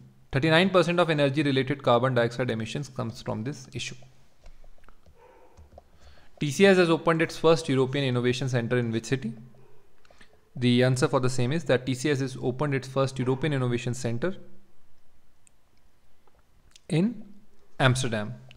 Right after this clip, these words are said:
Amsterdam is also known as the red light district of Europe because, uh, red light area of Europe, because it has the largest prostitution centers. They are legalized in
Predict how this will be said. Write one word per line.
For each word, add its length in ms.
Amsterdam 440
is 80
also 260
known 180
as 140
the 80
red 180
light 160
district 360
of 160
Europe 320
because, 520
uh, 120
red 160
light 180
area 220
of 100
Europe, 180
because 220
it 120
has 180
the 100
largest 480
prostitution 560
centers. 380
They 100
are 80
legalized 640
in 300